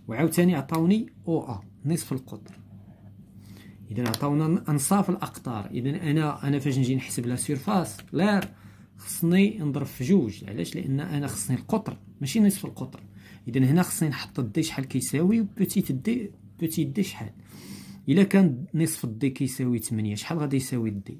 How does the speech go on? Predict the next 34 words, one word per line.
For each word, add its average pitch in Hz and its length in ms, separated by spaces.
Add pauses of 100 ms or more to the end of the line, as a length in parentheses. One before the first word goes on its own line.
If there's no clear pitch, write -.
ستاش. - 640 (1120)
والا 139 180
كان 165 360
نصف 160 200 (160)
بوتيت 139 300
دي 113 180
كيساوي 131 440
ست-، - 500
آه، 117 180
ستة، - 380 (300)
شحال 127 260
غادي 139 180
يساوي، 131 640
آه، 110 380
الاخر؟ 110 400
دونك 120 260
اثناش. - 540 (640)
اذا 110 240
هادو 107 140
هما 127 160
الاقطار - 460
اللي 107 120
غادي 104 200
نستعمل، 95 500
ماشي 196 280
انصاف 151 360
الاقطار. - 440
الا 107 180
درتي 127 320
انصاف 127 320
الاقطار - 400
غادي 156 160
تكون 165 240
خطا. - 380